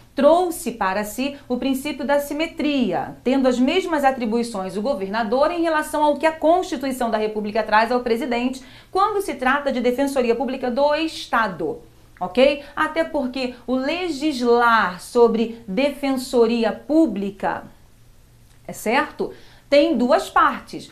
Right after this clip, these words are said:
O legislar sobre defensoria pública, norma geral, União,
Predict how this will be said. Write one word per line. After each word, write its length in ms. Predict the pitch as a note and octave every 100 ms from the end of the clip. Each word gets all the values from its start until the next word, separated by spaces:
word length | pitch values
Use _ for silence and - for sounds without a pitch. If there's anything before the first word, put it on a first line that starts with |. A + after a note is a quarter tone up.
| -
O 60 | G#3+
legislar 800 | B3+ F4 D4+ B3+ B3 C4+ E4+
sobre 280 | - C#4 A#3+
defensoria 640 | A3+ A3 A3 G#3 G#3+ G3 G3
pública, 520 | G#3+ G3+ F#3 F#3+ G3
norma 420 | F#3 E3+ F3+ F#3
geral, 720 | E3+ A#3 A#3+ B3+ E4+ G#4+ -
União, 680 | G3+ A#3 F4+ E4+ A3 -